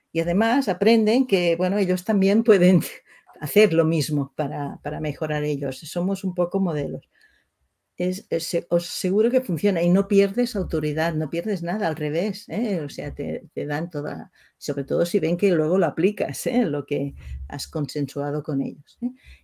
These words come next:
Y la t-, tercero es la coevaluación entre profesores, o sea,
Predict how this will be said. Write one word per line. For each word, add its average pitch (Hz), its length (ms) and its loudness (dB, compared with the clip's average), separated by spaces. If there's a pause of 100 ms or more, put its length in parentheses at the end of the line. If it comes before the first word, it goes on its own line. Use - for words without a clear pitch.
(120)
Y 196 120 6
la 175 380 2
t-, - 140 -8
tercero 208 520 4
es 175 280 2
la 175 200 -2
coevaluación 147 680 0
entre 147 240 -2
profesores, 143 800 -12
o - 40 -20
sea, 139 380 -8